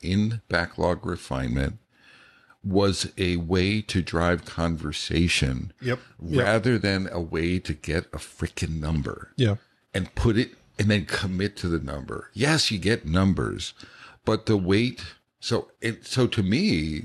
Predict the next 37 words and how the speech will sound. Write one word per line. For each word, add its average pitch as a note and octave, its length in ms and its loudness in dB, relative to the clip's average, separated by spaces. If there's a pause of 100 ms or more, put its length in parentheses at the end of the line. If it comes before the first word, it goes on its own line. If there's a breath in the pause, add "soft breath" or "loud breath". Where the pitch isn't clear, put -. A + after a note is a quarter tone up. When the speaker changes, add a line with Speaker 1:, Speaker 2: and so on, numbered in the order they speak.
Speaker 1:
the G2+ 180 4
estimation F#2+ 640 0
complements D#2+ 540 -2
what B1+ 100 -6
we've C#2 160 -2
been C#2+ 160 -8
saying. - 340 -4
Speaker 2:
Right. A2 220 2
Speaker 1:
Throw B2+ 340 0
Speaker 2:
Agreed. D3 60 0
Speaker 1:
numbers C3+ 400 2
out G2 240 2
there E2 400 2 (540 loud breath)
to A2 80 2
get A2+ 180 2
a G#2 60 0
feeling, A#2 560 2 (180 loud breath)
because G2+ 240 2
now B2+ 140 2
we B2 160 2
ask A#2 180 0
questions. - 640 0
"Why C3 220 0
do C3 60 0
you B2 140 0
think G#2+ 240 -2
it's - 160 -2
ten? D#2+ 380 0 (400 loud breath)
And G#2 160 0
I A2+ 180 0
think G2 240 0
it's F2+ 160 0
a E2+ 60 0
two. D#2 420 2 (460 loud breath)
Why? A#2+ 480 4 (160)
Oh, F3 500 2 (300)
oh, A2+ 480 -2